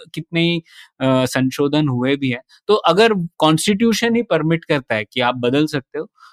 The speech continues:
तो उसकी वैधता बनी रहती है। लोग संविधान को ही,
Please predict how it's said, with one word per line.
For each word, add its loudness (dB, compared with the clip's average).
तो 2
उसकी 0
वैधता 4
बनी 4
रहती 0
है। -6
लोग -2
संविधान 2
को 0
ही, 0